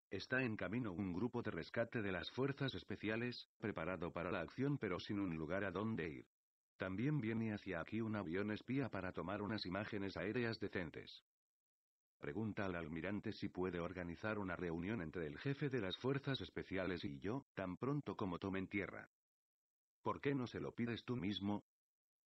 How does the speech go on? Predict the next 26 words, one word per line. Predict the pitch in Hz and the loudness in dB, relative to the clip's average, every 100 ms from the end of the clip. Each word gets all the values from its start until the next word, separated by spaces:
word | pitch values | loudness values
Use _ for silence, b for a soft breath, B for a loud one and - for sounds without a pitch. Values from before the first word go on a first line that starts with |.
| _ _ _ | _ _ _
Porque | 104 - 92 | -4 -2 -2
yo | 92 127 | 0 0
me | 92 | 0
vuelvo | 80 101 107 | 2 0 2
a | 90 | 0
dormir, | 90 85 120 135 - | 0 0 0 0 -2
respondió | 92 - 107 95 113 123 | -2 -2 -2 0 0 2
Pete | 135 - | 0 0
con | - 82 | -4 -2
un | 98 95 | 0 -2
sonoro | - 92 107 87 | -2 0 0 0
bostezo. | 87 - 98 - - - _ _ _ _ | -2 -2 -4 -4 -14 -16 _ _ _ _
Gunn | - 117 110 | -2 0 2
no | 92 | 0
dio | 87 90 | 0 0
crédito | 101 107 95 87 | 0 0 0 0
a | 80 | 0
lo | 78 | 0
que | 95 | 0
oía. | 87 98 76 50 - _ _ _ _ _ _ _ _ - | 2 2 0 -6 -16 _ _ _ _ _ _ _ _ -8
¿Tu | 98 | -4
padre | 104 127 131 98 | 0 0 2 0
está | - 131 | 2 2
en | 131 | 2
el | 107 87 | 2 0
barco? | 82 - - | -2 -4 -12